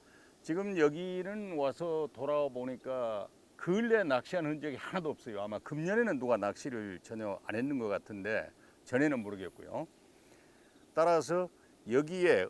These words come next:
어떤 어종이 얼마만한 것이 서식하는지는 전혀 알 수가 없습니다. 그래서 낚시를 해보면 알겠고, 마침 또 저하고 동행해서 온 우리 김현통 신원이, 아,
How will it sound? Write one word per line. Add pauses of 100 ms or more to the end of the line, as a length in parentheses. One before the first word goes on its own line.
어떤
어종이
얼마만한
것이
서식하는지는
전혀 (580)
알
수가
없습니다. (640)
그래서
낚시를
해보면
알겠고, (460)
마침
또
저하고 (340)
동행해서
온
우리
김현통
신원이, (1000)
아,